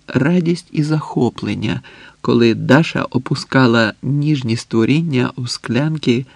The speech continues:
та баночки з водою і ставила їх на тумбочки біля узголів'я. "Так буде щопонеділка",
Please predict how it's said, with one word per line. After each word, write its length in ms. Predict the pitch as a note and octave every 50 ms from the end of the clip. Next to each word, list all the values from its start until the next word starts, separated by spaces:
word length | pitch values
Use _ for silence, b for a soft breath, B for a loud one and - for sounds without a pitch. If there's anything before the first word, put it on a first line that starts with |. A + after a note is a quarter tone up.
| b b -
та 120 | C#3+ C#3+
баночки 840 | C3+ A2+ A#2+ B2 A2 A#2 C#3 C3 - - - - - G#2+ G2+ G2 - - -
з 140 | A#2+ C3+
водою 600 | C3+ C3+ A#2+ A#2+ C3 B2 B2+ C3+ D#3+ E3 D#3+ C#3
і 120 | G2+ G#2 G#2+
ставила 520 | - - - - B2+ C#3+ D3 C#3+ B2 A#2+
їх 220 | B2 A#2 A#2+ - -
на 120 | G#2+ A#2+
тумбочки 760 | B2+ - A#2+ B2+ B2+ A2+ A2 A#2 A#2 - - - G#2 G2+ - b b b b b b
біля 380 | A2+ A2 G#2+ A2 G#2 G2+ G#2+ - -
узголів'я. 840 | - A#2+ A2 A2 A#2 A#2+ - G#2+ G2+ G2 - - - - - - C3 - _ _ _ _ _ _ _ _ _ _ _ _ _ _ _ b b b b b b b b b b b b b b b b b b -
"Так 360 | - D#3+ F3 G3+ B3 B3+ -
буде 380 | G#3+ D#3 E3 D3 C#3+ D#3 F#3+ A3+
щопонеділка", 1080 | - - - D3+ C#3+ - D#3+ D#3 F3 G#3+ G#3 D3+ C#3 A#2+ A2+ A#2 - - G#2+ A2